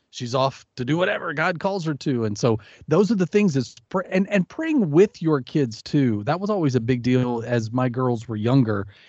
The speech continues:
is to pray with them at bedtime, which I know a lot of parents do, or pray at dinner time.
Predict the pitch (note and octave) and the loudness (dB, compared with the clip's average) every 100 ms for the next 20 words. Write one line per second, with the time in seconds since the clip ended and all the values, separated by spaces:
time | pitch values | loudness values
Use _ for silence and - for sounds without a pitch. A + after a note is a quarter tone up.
0 | _ - A2+ B2 - - C3+ A#2+ C3 - | _ -6 -4 -6 -4 0 2 2 0 -2
1 | C3 C3 B2+ B2 A#2+ G#2+ B2 A#2+ C#3 B2+ | 0 2 2 0 -4 -4 -4 -2 -4 -2
2 | B2 B2 B2 A#2 A#2 A#2 - B2+ A#2 A2+ | -2 -2 -6 -2 -4 -4 -6 -4 -4 -6
3 | - B2 B2 A2+ - C#3 C3 B2+ - - | -8 0 2 0 0 2 2 0 -8 -2
4 | B2+ A#2+ B2+ C3 B2 C3+ C3 C3 | -2 0 2 2 2 0 2 2